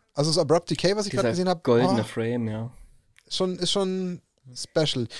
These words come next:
Speaker 1: Oder auch
Speaker 2: Also
Speaker 1: genau
Speaker 2: ich
Speaker 1: wie
Speaker 2: find,
Speaker 1: dieser, es ist
Speaker 2: ich find
Speaker 1: Laboratory
Speaker 2: gerade
Speaker 1: Maniac
Speaker 2: die
Speaker 1: ist, glaub ich,
Speaker 2: schwarzen,
Speaker 1: ne?
Speaker 2: Entschuldigung, Martin, ich wollte dich ins Wort fallen.
Speaker 1: Ja, alles gut. Also ich hab nur gerade gesehen, weil gerade drüber gescrollt sind, auch diesen Laboratory Maniac schwierig, weil es, äh, doch ein bisschen ticken moderner in seinem Artwork per se ist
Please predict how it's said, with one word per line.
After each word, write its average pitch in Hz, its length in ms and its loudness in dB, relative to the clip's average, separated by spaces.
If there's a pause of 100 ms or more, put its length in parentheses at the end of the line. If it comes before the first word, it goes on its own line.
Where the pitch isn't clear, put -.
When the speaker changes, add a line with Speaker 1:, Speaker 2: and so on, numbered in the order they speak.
(140)
Speaker 1:
Oder - 160 8
auch - 40 10
Speaker 2:
Also - 100 2
Speaker 1:
genau 196 100 4
Speaker 2:
ich 196 60 0
Speaker 1:
wie 196 40 2
Speaker 2:
find, 185 120 4
Speaker 1:
dieser, 180 220 2
es 147 140 -4
ist - 220 -8 (880)
Speaker 2:
ich - 120 -6
find 165 120 2
Speaker 1:
Laboratory 175 280 6
Speaker 2:
gerade 131 120 4
Speaker 1:
Maniac 175 200 4
Speaker 2:
die 165 100 4
Speaker 1:
ist, 147 100 4
glaub 113 100 0
ich, - 40 -2
Speaker 2:
schwarzen, 151 160 0
Speaker 1:
ne? 165 40 -4
Speaker 2:
Entschuldigung, 123 440 4
Martin, 113 240 2
ich 104 60 -2
wollte 123 160 0
dich 131 80 -2
ins 127 140 -8
Wort 127 120 -4
fallen. 110 200 -6 (260)
Speaker 1:
Ja, 160 200 0
alles 156 200 0
gut. 208 160 -2 (540)
Also 143 180 2
ich 131 80 2
hab 170 80 0
nur 160 140 2
gerade 147 300 2
gesehen, 156 220 2
weil 147 80 2
gerade 143 120 -2
drüber 165 140 0
gescrollt 160 220 0
sind, 151 100 -6
auch 147 60 -2
diesen 147 200 -4
Laboratory 147 440 0
Maniac 180 600 -2 (1300)
schwierig, 208 420 0
weil 151 160 6
es, - 160 -4
äh, 156 140 -8
doch 170 180 -4
ein 185 100 -4
bisschen 208 300 -4
ticken - 240 -4
moderner 156 480 2
in 165 140 0
seinem 147 360 2 (520)
Artwork 165 400 2
per 139 160 4
se 127 180 0
ist 240 340 2